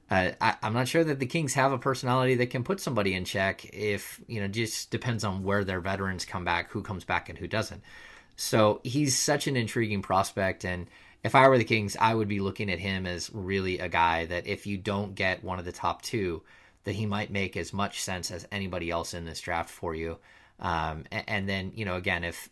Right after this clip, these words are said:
if one of the Bridges are, uh, what you're choosing from at that point, and you don't wanna draft a Mo Bamba, or you,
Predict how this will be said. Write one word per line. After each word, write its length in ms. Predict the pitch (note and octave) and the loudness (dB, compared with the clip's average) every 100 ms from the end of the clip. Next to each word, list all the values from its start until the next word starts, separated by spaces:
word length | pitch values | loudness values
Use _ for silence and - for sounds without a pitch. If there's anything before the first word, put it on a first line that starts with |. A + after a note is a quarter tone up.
| - | -8
if 300 | G2+ F2+ - - A2+ - | -6 -6 -12 -16 -18 -10
one 220 | A#2 A2 | -4 -2
of 60 | G#2 | 0
the 60 | G2 | 0
Bridges 400 | G#2 G2+ G2+ F#2+ | 0 0 -2 -2
are, 320 | F#2+ F2+ F2+ - | -2 -2 -4 -10
uh, 60 | D#2+ | -14
what 460 | E2+ G2 F2+ G2+ | -12 -8 -4 -4
you're 140 | F#2 F2+ | -4 -4
choosing 420 | - C#3 B2 G2+ | 0 0 0 -2
from 300 | - F#2+ F#2 | -4 -4 -2
at 180 | F#2 - | -4 -4
that 200 | F2+ - | -6 -4
point, 320 | G2 F#2 F#2 | -6 -4 -6
and 200 | F2 E2+ - - | -8 -12 -20 -16
you 160 | - F#2+ | -6 -2
don't 180 | G#2 F#2+ | 0 0
wanna 240 | G2+ G#2+ | 0 0
draft 300 | G2+ F#2+ - | 0 0 -2
a 20 | |
Mo 180 | F#2+ F2 | -4 0
Bamba, 500 | F2 E2+ E2+ E2+ E2 | 0 0 0 -2 -2
or 160 | D#2+ E2+ | -4 -8
you, 500 | G2+ F#2 F2 E2+ | -10 -10 -8 -8